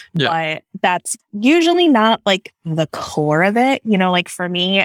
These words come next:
Speaker 2: it's really the creative part. I love the data. I really enjoy working with my clients and the small businesses. And, you know, we've done a lot of work on, on kind of who we like to work with. And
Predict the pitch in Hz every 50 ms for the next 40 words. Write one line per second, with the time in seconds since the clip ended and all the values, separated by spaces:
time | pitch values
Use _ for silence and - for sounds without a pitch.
0 | - - 151 - - 156 156 165 165 165 170 165 131 127 - - - - 135 123
1 | 127 156 208 233 220 220 208 - - - 208 196 190 190 185 - - 139 135 131
2 | 135 139 139 147 151 160 170 175 165 160 151 - 143 143 - 196 208 208 208 208
3 | 208 202 196 196 190 - - 151 147 147 147 147 156 156 156 156 151 151 143 -
4 | 160 165 170 165 160 151 151 143 135 147 143 147 - 135 139 147 143 143 143 139
5 | 139 143 147 - _ _ _ _ _ _ _ 139 135 135 - - - 302 302 285
6 | 277 277 269 240 - 175 151 147 147 147 - - - 147 131 - 180 202 226 214
7 | 220 220 220 208 - 214 202 202 196 196 190 - - 151 147 147 - - - -
8 | - _ - 240 196 190 180 196 214 196 196 180 170 165 160 160 156 156 156 156
9 | 156 156 - - 131 143 139 131 123 - - _ 143 139 120 127 110 90 - _
10 | _ - - 151 139 127 131 - - - - - - 151 143 143 160 208 294 247
11 | 175 151 156 - - 143 127 123 117 - _ 135 143 139 151 151 - 151 151 143
12 | 143 147 -